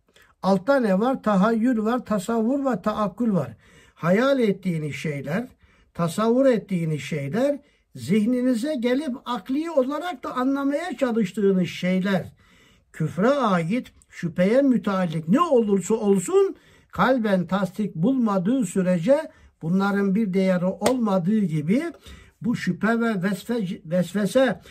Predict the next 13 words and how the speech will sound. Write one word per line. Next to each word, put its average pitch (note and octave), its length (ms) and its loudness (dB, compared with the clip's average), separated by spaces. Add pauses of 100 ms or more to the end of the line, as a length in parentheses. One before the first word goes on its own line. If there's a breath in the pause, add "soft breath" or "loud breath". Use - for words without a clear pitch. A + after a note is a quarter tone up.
(280 loud breath)
cenderelerini F#3+ 880 2
açtık, G#3+ 580 -4
geçtik D4 440 2
sırada G#3+ 640 0 (340 soft breath)
manevi G3 580 2
makamlar F3 640 0
kazanır. E3+ 580 0 (360 soft breath)
Manen E3 560 0
de G#3 80 0
Allah'a F3+ 640 -2
doğru E3 400 -2
daha E3+ 280 -2
da C4 220 -2